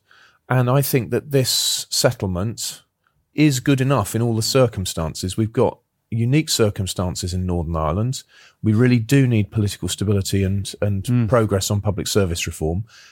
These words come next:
Speaker 1: I think this is a good enough basis to get on, but I recognise that this is a very difficult and painful time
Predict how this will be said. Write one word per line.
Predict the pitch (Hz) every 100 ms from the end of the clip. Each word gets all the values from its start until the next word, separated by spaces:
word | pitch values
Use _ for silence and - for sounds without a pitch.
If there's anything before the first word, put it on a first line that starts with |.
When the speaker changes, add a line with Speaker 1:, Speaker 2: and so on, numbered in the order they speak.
| _ -
Speaker 1:
I | 131
think | - 131
this | 98 -
is | 117
a |
good | 113 113
enough | 117 110 -
basis | 113 104 104 -
to | -
get | 98 -
on, | 113 80 92 - - - _
but | - 117
I | 113
recognise | 110 131 131 110 87 87 90 95
that | -
this | 101
is | 104
a |
very | 98 110
difficult | 104 120 - 107 101 -
and | 104
painful | - 110 107 101 101
time | - 104 80 85 127